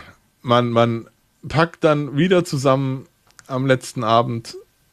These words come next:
oder in der letzten Nacht, fährt dann los, äh, wird allerdings verfolgt von einem Auto, weil natürlich auch noch der Tank leer ist, muss man noch tanken und, ähm, es kommt dann zu einem größeren Showdown,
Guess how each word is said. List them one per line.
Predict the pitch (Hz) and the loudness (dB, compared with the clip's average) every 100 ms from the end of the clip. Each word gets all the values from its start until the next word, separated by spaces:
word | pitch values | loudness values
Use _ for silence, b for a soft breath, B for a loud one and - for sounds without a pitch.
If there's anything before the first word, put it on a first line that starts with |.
| - | -4
oder | 113 | -2
in | 117 | 2
der | 120 | 2
letzten | 120 - - | 2 0 -6
Nacht, | 107 107 - - - | -2 -2 -4 -18 -4
fährt | - 131 147 | 2 2 2
dann | 123 | 2
los, | 117 123 135 - - - - - 113 | 4 4 4 0 -6 -14 -16 -16 -12
äh, | 107 104 98 92 | -8 -8 -6 -2
wird | 135 - | -2 0
allerdings | - 113 107 | -2 -2 -2
verfolgt | - - 123 131 - | -2 0 4 4 2
von | 123 113 | 0 2
einem | 104 107 104 | 2 2 2
Auto, | 101 127 123 104 | 2 2 2 0
weil | 101 101 | 0 0
natürlich | 101 110 | -2 -2
auch | 107 | -2
noch | 117 | -2
der | 113 127 | -2 -2
Tank | 151 165 | 0 0
leer | 123 117 | 2 0
ist, | 113 | 0
muss | 120 | -6
man | 123 | -2
noch | 120 - | -2 -2
tanken | - 143 120 120 117 | -2 -4 -2 -4 -2
und, | 107 101 - B B B B B B B B B B _ _ 427 - | -2 -4 -6 B B B B B B B B B B _ _ -20 -6
ähm, | 139 113 107 101 113 | 2 4 4 0 -2
es | 117 - | -6 -4
kommt | - 135 139 | 0 0 2
dann | 131 123 123 | 2 2 -2
zu | - 120 | 2 4
einem | 117 117 | 4 0
größeren | - 131 135 127 117 | 2 2 4 0 0
Showdown, | - 117 98 90 90 - | 2 2 2 0 -2 -8